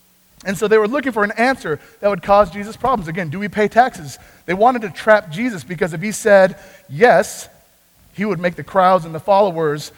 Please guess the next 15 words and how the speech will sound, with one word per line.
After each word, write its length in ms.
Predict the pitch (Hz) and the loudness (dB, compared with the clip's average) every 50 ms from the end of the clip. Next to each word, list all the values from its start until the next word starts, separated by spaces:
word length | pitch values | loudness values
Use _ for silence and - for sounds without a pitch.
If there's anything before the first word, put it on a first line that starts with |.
| _ _ - | _ _ -6
uh, 360 | 139 143 135 135 135 131 131 - 160 160 147 | -2 0 2 2 2 0 -2 -6 -12 -4 -2
go 160 | 190 214 190 | 0 0 0
against 380 | 170 151 180 208 233 - - | 0 0 0 -2 -2 -4 -6
him 120 | 170 165 170 | -10 -8 -8
because 480 | 151 147 - 180 160 151 147 135 170 - _ - | -8 -2 0 0 0 0 -2 -8 -12 -18 _ -12
Israel 280 | 165 165 180 175 170 | -12 -10 -8 -8 -6
didn't 220 | 165 175 180 151 151 | -6 -6 -8 -6 -2
like 240 | 160 175 175 147 147 | 0 0 0 0 -4
being 180 | 165 160 156 | -8 -8 -6
under 320 | 139 156 160 156 151 151 147 | -8 -8 -8 -4 -4 -6 -4
the 120 | 139 147 | -6 -8
rule 200 | 123 143 151 143 | -10 -10 -10 -10
of 140 | 139 131 127 | -10 -6 -4
Rome. 300 | 165 208 233 208 208 175 | -2 0 0 0 0 0
But 200 | 175 175 170 | 2 0 0